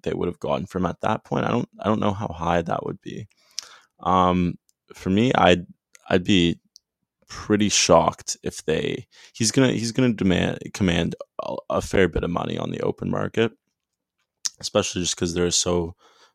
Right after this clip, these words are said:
few, you know, free agents, um, upcoming. And again, Lonzo's, Lonzo's good, but I, I, I'm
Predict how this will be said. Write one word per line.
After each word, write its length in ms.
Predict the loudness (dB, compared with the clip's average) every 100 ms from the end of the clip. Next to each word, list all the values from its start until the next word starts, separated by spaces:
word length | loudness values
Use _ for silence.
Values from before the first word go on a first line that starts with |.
| _
few, 380 | -6 -2 0 -2
you 180 | -6
know, 140 | -8 -8
free 300 | -8 -4 -2
agents, 600 | -2 -2 -4 -2 -6 -8 _ _ _ _ _
um, 440 | -2 0 -4 -8 -12 _
upcoming. 720 | -6 _ -2 0 0 -2 -4 -12 _ _ -16 _ -8
And 280 | -2 0 0
again, 460 | -4 -2 0 -2 -2
Lonzo's, 760 | -10 -6 -6 0 0 0 -8 -10 -14
Lonzo's 440 | -4 -2 -2 -2 -4
good, 320 | 0 0 -2 _ -20 _
but 240 | 0 0 0 _ _ _ _ _ _ _ _ _
I, 140 | -4 -4
I, 140 | -6 -14 -18 _ _ _ 0 2
I'm 280 | 4 2